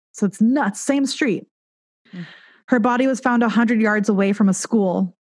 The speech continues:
Speaker 1: the same school where the bodies of Rickett and Foyer were discovered. And she was identified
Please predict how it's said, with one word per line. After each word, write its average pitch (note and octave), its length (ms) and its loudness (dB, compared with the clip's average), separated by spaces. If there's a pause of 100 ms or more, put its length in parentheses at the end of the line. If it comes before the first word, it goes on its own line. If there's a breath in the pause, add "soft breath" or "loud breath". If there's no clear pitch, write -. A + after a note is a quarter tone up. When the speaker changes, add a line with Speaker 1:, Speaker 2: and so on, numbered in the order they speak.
(480)
Speaker 1:
the G3 60 0
same A3+ 400 2
school G3 640 -2
where G3+ 160 0
the F#3+ 100 0
bodies G3 520 0
of F3 240 -2
Rickett G3 300 0
and F#3 160 0
Foyer F3+ 460 -2
were E3+ 100 -2
discovered. F3 640 -2 (800 loud breath)
And B3 280 4
she B3 120 2
was A3 80 0
identified A3 760 2